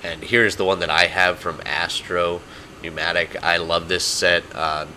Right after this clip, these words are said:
it ranges, I believe, if I remember correctly, anywhere from thirty-five dollars to fifty-five dollars, just depending on when you buy it. Unfortunately, right now, uh, it doesn't show a price except for three options at starting from seventy-three dollars, which isn't a very good deal.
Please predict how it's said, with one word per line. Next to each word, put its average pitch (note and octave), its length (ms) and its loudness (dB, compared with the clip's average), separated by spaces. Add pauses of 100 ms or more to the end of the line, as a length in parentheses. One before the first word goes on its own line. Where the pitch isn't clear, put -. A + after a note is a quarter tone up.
(140)
it B2+ 200 4
ranges, F#2+ 600 4 (140)
I F2+ 140 0
believe, F2+ 720 -2
if D#2+ 100 -12
I F2+ 80 2
remember E2+ 340 0
correctly, E2 440 0
anywhere D#2+ 280 -2
from D#2 280 -8
thirty-five D#2 720 0
dollars D#2+ 480 -2
to C2+ 100 -12
fifty-five D2+ 560 -2
dollars, D2+ 340 -4
just - 180 -8
depending D#2+ 360 -8
on D2 140 -8
when D2+ 100 -12
you C#2+ 60 -14
buy E2 240 4
it. D#2 100 0
Unfortunately, E2 580 -2
right D#2 220 -2
now, D#2+ 260 0 (540)
uh, D2+ 240 -2
it C#2+ 160 -10
doesn't D#2+ 240 -6
show E2+ 200 -2
a D#2 40 -4
price D#2+ 380 -2
except - 240 -8
for D#2 300 -6 (340)
three E2 200 -4
options D2+ 520 -4
at C2+ 240 -6 (580)
starting D#2 600 0
from C#2+ 260 -10
seventy-three D2 720 -6
dollars, C#2 440 -6
which - 340 -8
isn't D2+ 260 -10
a C#2+ 60 -8
very C#2 240 -6
good C#2 280 -12
deal. D2+ 240 -8